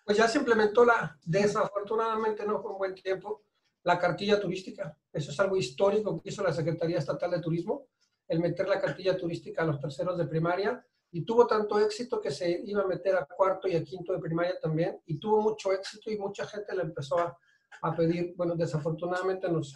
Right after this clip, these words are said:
nos agarró este medio, pero hay que sembrar a futuro. Hay que, eh, eh, este, esas generaciones son las que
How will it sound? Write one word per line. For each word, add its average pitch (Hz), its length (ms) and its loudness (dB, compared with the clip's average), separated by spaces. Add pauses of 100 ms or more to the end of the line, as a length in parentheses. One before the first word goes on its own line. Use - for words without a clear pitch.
nos 165 220 -4
agarró 160 260 0
este - 140 -6
medio, 180 360 0
pero 156 340 2 (380)
hay 170 120 -2
que 156 100 -2
sembrar 170 320 0
a 156 80 -2
futuro. 156 500 -2
Hay 165 140 -2
que, 180 120 -2
eh, 156 500 -4
eh, 165 240 -2
este, 151 800 -6
esas - 360 -4
generaciones 180 580 0
son 175 160 0
las 175 160 -2
que 143 220 -4